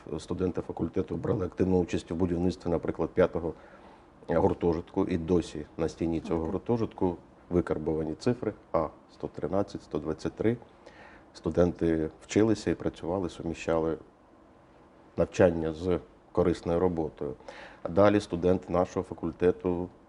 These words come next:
Speaker 1: наприкінці вісімдесятих років працювали на Павлівському автозаводі і заробили для університету два автобуси, які, ну, довгий час експлуатувались у нас в університеті як транспортний засіб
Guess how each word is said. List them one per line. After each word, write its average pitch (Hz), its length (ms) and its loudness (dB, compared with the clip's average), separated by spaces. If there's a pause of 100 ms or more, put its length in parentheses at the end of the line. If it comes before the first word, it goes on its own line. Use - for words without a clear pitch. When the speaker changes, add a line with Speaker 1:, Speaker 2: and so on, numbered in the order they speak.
(140)
Speaker 1:
наприкінці 82 840 -4
вісімдесятих 82 540 -6
років 85 400 -4 (120)
працювали 85 480 -4
на 85 100 -4
Павлівському 82 520 -4
автозаводі 87 600 -2
і 87 80 0
заробили 82 480 -2
для 82 120 -6
університету 85 480 -6
два 82 340 0 (440)
автобуси, 104 580 0 (960)
які, 87 420 2 (260)
ну, 180 120 4
довгий 82 340 0
час - 300 0
експлуатувались 82 720 -4
у 85 40 -6
нас 80 200 -8
в 87 40 -6
університеті 82 720 -6 (760)
як 87 160 0
транспортний 82 580 2
засіб 82 360 0